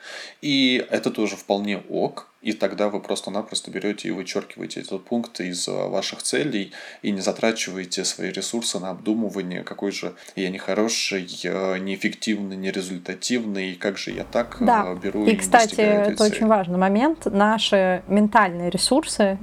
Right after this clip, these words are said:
Speaker 2: и, скажем так, наше спокойствие и наша сосредоточенность — это на самом деле тоже огромнейший ресурс, который мы очень часто не учитываем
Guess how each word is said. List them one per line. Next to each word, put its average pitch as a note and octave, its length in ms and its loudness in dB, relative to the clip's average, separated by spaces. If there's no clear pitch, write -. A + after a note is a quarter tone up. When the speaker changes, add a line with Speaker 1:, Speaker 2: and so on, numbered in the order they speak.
Speaker 2:
и, G#3 60 6
скажем F#3+ 320 4
так, F#3 220 2
наше G#3+ 240 4
спокойствие A#3 880 4
и G3+ 120 6
наша G#3+ 280 4
сосредоточенность — G#3 1120 4
это G3+ 520 4
на F#3+ 160 4
самом A3+ 300 6
деле G#3 180 4
тоже A3 400 6
огромнейший A3 880 4
ресурс, - 600 0
который A3+ 320 6
мы F#3+ 100 2
очень G#3 240 4
часто F#3+ 380 2
не E3 120 4
учитываем G#3 840 2